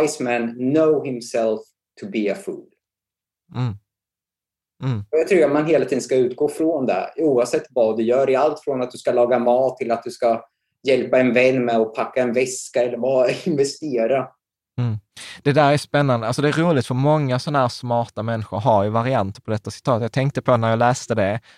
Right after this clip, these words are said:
Speaker 2: tänkte jag på Richard Feynman, en så här känd fysiker. Han, han skrev också så här: "Kom ihåg, det viktigaste är, lura inte dig själv, men kom ihåg att du är den enklaste att lura."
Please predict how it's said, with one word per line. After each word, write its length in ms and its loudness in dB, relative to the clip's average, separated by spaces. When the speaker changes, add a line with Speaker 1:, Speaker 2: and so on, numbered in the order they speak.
Speaker 2:
tänkte 240 -2
jag 80 -2
på 100 -4
Richard 340 -4
Feynman, 680 -4
en 120 -2
så 100 -4
här 120 0
känd 400 -6
fysiker. 680 -6
Han, 220 -2
han 140 -4
skrev 400 -2
också 340 -8
så 100 -6
här: 260 -2
"Kom 200 -2
ihåg, 260 2
det 60 -6
viktigaste 520 -6
är, 240 0
lura 440 -2
inte 180 -4
dig 120 0
själv, 560 0
men 180 -2
kom 180 -4
ihåg 320 0
att 100 -6
du 140 -4
är 40 -6
den 140 -6
enklaste 440 -8
att 100 -10
lura." 400 -4